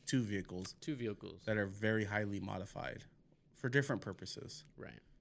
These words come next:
Speaker 1: One is slammed to the ground, I believe supercharged or turboed.
Speaker 2: Yeah.
Speaker 1: I can't, I don't know which one, but I hear a little bit of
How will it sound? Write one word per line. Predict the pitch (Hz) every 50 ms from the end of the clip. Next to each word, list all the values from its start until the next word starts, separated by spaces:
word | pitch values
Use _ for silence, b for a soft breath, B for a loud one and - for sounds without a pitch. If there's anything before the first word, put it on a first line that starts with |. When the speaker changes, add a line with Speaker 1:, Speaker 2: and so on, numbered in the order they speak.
| - - -
Speaker 1:
One | - 117 123 135
is | 143 139 131 120 110 110 113 - - -
slammed | - - - 110 104 110 107 107 110 110 - - - _ _ - - _ _ -
to | - 120
the | 117 107
ground, | 107 110 104 101 101 98 98 98 101 113 - - -
I | 95
believe | 95 104 98 98 104 117 120 120
supercharged | - - 127 110 113 101 - - 98 95 95 98 101 - - - - - -
or | - 90 95
turboed. | 98 - 92 92 92 87 90 95 95 - b b b b b b b b b -
Speaker 2:
Yeah. | 127 117 110 107 101 - - - - - - _ - -
Speaker 1:
I |
can't, | 101 - - 92 80 57
I | 101
don't | 104 101 98
know | 95 95 92
which | 90 95 95 - -
one, | - 95 92 90 90 98 - -
but | - - - 67 - - - -
I | 78 92
hear | 90 - 101 98
a | 98
little | 98 98 95 95
bit | 95 98 95
of | 92 87 90 104